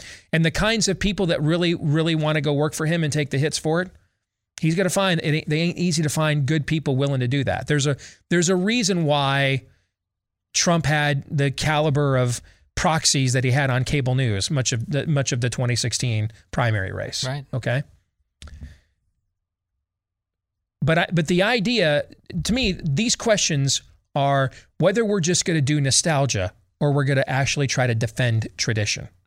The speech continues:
Speaker 1: If this is just about, "Hey, I wanna go back and, and, and the salad days and feel like, you know, we were owning the libs," I, I,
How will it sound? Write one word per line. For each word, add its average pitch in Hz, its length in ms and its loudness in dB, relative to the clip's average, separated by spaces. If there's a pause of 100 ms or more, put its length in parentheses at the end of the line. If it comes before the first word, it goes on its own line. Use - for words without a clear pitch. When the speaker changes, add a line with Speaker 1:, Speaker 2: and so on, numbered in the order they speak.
(520)
Speaker 1:
If 143 100 2
this 220 200 4
is 214 120 0
just - 300 0
about, 180 440 2
"Hey, 180 100 0
I 170 80 4
wanna 160 280 2
go 156 120 2
back 160 320 2
and, 143 320 0
and, 151 160 0
and 147 160 2
the 131 60 2
salad 156 420 2
days 151 300 2
and 123 120 0
feel 160 220 0
like, 151 260 0 (340)
you 151 100 2
know, 151 300 4 (140)
we 156 140 2
were 147 160 2
owning 170 220 4
the 151 100 2
libs," 156 460 2 (560)
I, - 160 -2
I, 175 120 2